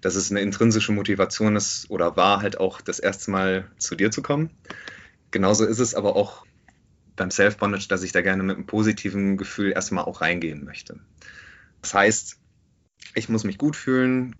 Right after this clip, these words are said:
sowohl körperlich als auch geistig. Das heißt, ich muss schon irgendwo eine gewisse, eine, ja, ein gewisses Grundglück haben. Ähm, jetzt nicht übertrieben, aber schon so, dass ich sage, „Ach, heute ist ein guter Tag.“ Und dann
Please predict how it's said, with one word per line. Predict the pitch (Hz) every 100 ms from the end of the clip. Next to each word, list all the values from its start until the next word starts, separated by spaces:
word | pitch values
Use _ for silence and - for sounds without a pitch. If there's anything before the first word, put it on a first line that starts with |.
| -
sowohl | 110 98 92
körperlich | - 120 120 113 110 -
als | 90
auch | -
geistig. | 98 110 - 117 110
Das | - -
heißt, | 90 -
ich | 82
muss | 95 - - -
schon | - 95 90
irgendwo | 98 95
eine | 95 90 90
gewisse, | 95 - 90 82 - - _ - - - _
eine, | - 90 87 - -
ja, | 110 - - _ _ _ _ -
ein | - 92
gewisses | 87 107 104 -
Grundglück | - 113 135 - 120 117 -
haben. | 117 120 120 120 123 - - - - -
Ähm, | 98 92 90
jetzt | 90 107
nicht | 98
übertrieben, | 87 85 - 117 110 107
aber | 95 90
schon | - 95
so, | 90
dass | 87 87
ich |
sage, | 87 -
„Ach, | 117 -
heute | 107 98
ist | -
ein | 85
guter | 82 -
Tag.“ | 131 170 196 -
Und | 107 98
dann | 95 101 101 98